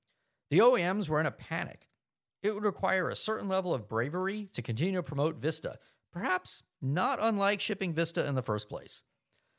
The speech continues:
The fact that the world was in the midst of what would become known as the Great Financial Crisis, with P C sales taking a dive, did not help. Through a series of exercises to better come up with a point of attack, the team came up with the idea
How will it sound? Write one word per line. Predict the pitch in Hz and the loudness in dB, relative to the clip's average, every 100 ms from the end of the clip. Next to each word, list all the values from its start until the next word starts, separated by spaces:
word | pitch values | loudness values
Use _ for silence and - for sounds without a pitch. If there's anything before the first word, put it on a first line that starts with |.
| _ _ _ | _ _ _
The | 139 | 0
fact | 240 277 | 4 4
that | 254 | 2
the | 190 | 2
world | 143 160 165 | 4 4 2
was | 135 | -2
in | 143 | 0
the | 117 | 0
midst | 110 165 - | 0 0 -2
of | 147 | 0
what | 123 | -2
would | 123 | -2
become | 123 143 127 | -2 0 0
known | 113 123 120 | 2 0 -2
as | 101 | -6
the | 95 | -4
Great | 110 139 | -4 -2
Financial | - 120 120 - | -2 -2 -2 -6
Crisis, | 110 104 110 175 165 - - _ | -4 -2 -2 -2 -4 -8 -14 _
with | 123 - | -6 -2
P | 160 | -2
C | 165 160 160 | 0 0 -2
sales | - 151 156 170 | 0 0 0 -2
taking | - 127 139 | 0 -2 0
a | 127 | 0
dive, | 101 87 131 165 151 135 - | 0 0 0 0 -4 -16 -4
did | 120 104 | -2 0
not | 110 120 - | 0 0 -2
help. | 117 87 - - _ _ _ _ _ _ _ _ _ _ _ _ _ | -2 -2 -4 -20 _ _ _ _ _ _ _ _ _ _ _ _ _
Through | 220 | 0
a | 226 | 2
series | 320 320 311 | 2 2 2
of | 160 | 2
exercises | 139 - 175 170 165 165 - | 0 0 0 2 4 2 -2
to | 131 | 2
better | 143 160 | 2 2
come | 151 | 0
up | 139 135 | 0 0
with | 101 | -6
a | |
point | 85 - 156 170 | -8 -4 -2 -2
of | 123 | -2
attack, | 101 - 131 147 170 143 | -4 -4 -4 -6 -8 -8
the | |
team | 127 - 214 220 | -8 -6 -4 -4
came | 214 208 | -4 0
up | 143 | -2
with | 147 | -2
the | 170 160 | 0 0
idea | 143 95 92 | 0 -2 -2